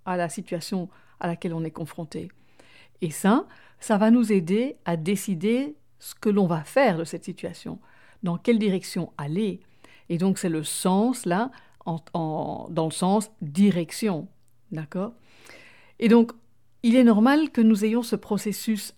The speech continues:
d'interprétation. Et ce processus d'interprétation, il est basé en partie sur la réalité, c'est-à-dire sur notre expérience directe. On va, à travers nos sens, percevoir la réalité, euh, du moment.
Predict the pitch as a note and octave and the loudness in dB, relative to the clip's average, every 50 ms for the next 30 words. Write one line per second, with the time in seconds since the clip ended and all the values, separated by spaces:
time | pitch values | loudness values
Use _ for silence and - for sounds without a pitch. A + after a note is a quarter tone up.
0 | _ - F3+ D3+ E3+ G3 F#3+ F#3 - F#3 E3+ - - - E3+ - E3+ D3 - - | _ -12 -6 0 2 2 2 2 0 -4 -6 -8 -10 -10 -8 -8 -8 -10 -6 -4
1 | G#3+ G#3+ C#4+ G#4 - - _ _ _ - - - - _ _ _ _ _ _ - | -4 -2 -2 -4 -8 -14 _ _ _ -20 -20 -20 -20 _ _ _ _ _ _ -2
2 | G#3 G3 - A#3 A#3 A#3+ A#3 A#3 G#3+ - B3+ A#3 A#3 G#3+ G#3+ G3 - G#3 F#3+ G3 | 0 2 2 2 4 4 2 2 0 -2 -2 0 0 0 0 0 0 -2 -2 0
3 | F#3+ - D4+ E4+ C#4 B3+ G3+ A3 A3 G3+ G3+ A3+ A#3 A3+ G#3+ - - _ _ _ | 0 0 0 2 4 4 4 4 2 2 2 0 0 0 0 -4 -8 _ _ _
4 | _ _ _ B3+ C#4 D4 D4+ D4 C4+ A3+ - - - - B3 A#3+ A#3 A3+ G#3 G3 | _ _ _ 0 2 2 2 2 0 -2 -4 -8 -8 -4 -2 0 0 0 -2 -4
5 | - - _ _ - _ _ _ _ _ _ _ - - - D4+ D4+ C#4 C4+ B3+ | -6 -12 _ _ -20 _ _ _ _ _ _ _ -16 -4 2 2 4 6 6 4
6 | A3+ G3 G3+ F#3+ F#3 E3+ - - G#3+ B3+ D#4+ G4 - _ _ _ _ _ _ _ | 4 4 2 0 0 -2 -2 0 0 0 0 -2 -6 _ _ _ _ _ _ _
7 | _ _ _ - G3 G3+ G3+ A3+ A#3 A#3 - A3+ G#3+ G#3 - G#3 G3 - - G#3+ | _ _ _ 0 2 4 4 4 4 4 4 4 4 2 0 -2 -6 -4 -2 -2
8 | F#3+ G3+ G3+ G3 F#3+ F#3+ F3+ F3+ - - F#3 D#3 D#3 F3 F#3+ F3+ - F3 E3 D#3+ | 0 2 2 2 2 0 -2 -4 -6 -6 -6 -6 -2 0 0 0 0 -2 -6 -6
9 | - - - - - - G3+ F#3+ F#3+ F#3+ F3+ E3 F3+ G3+ G3+ F#3+ F3+ - - - | -8 -10 -16 -20 -16 -10 -6 -2 0 0 0 0 0 2 2 2 0 -2 -4 -8
10 | - F3+ F3 - - G3+ F#3 F#3 G#3+ G#3 F#3 F#3 F#3+ F#3 F#3 - - G#3+ G3+ G3+ | -10 -10 -10 -6 -4 -4 -2 0 0 0 0 0 -2 -2 -4 -6 -4 -2 0 0
11 | F#3+ F#3 - - _ - A3+ A#3 - - - - A3 G#3 G3 G3+ G#3+ G#3+ G#3 G#3 | 0 -2 -4 -4 _ -2 -2 -2 -4 -8 -6 -4 -4 -2 -2 -2 -2 -2 0 0
12 | G3 - G#3 - - G3 G3 F#3 F#3 F#3+ F#3 E3+ F3 F3+ F3 F3 F3 E3 D#3 - | -2 -2 -4 -6 -6 -2 -2 0 2 0 0 0 -2 -2 -4 -4 -4 -6 -8 -8
13 | - G3+ G3+ G3+ F#3+ F#3+ - - - - - _ _ _ _ - - E3 - E3+ | -4 -2 -2 -2 -2 -4 -6 -12 -20 -20 -20 _ _ _ _ -18 -14 -12 -10 -8
14 | D#3+ D3+ G3 G3+ F#3+ F3 E3 E3 E3 F3+ A3+ - G#4+ | -2 4 6 6 6 6 4 2 2 0 0 -2 -4